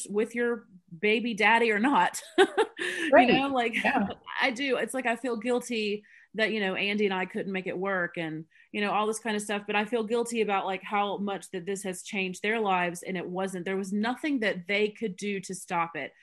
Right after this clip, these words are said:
Speaker 1: When you're a
Speaker 2: Right.
Speaker 1: child, your life is so in the, you know, in someone else's hands.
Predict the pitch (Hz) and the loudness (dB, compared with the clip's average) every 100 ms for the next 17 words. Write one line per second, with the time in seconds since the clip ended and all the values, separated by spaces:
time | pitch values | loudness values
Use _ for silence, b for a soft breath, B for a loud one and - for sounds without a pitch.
0 | b - 214 269 247 233 262 285 269 226 | b -4 0 2 0 2 4 6 2 -4
1 | 208 b - 233 240 240 254 247 - - | -8 b -2 0 4 4 4 -2 -4 -8
2 | - 247 254 233 202 202 208 190 190 _ | -2 0 4 4 4 2 0 -2 -4 _
3 | 202 190 175 165 - 208 202 202 202 190 | -4 -2 -2 -2 -2 0 0 -2 -4 -2
4 | 175 151 165 - 160 147 117 - - | -4 -4 -10 -8 -8 -8 -10 -12 -14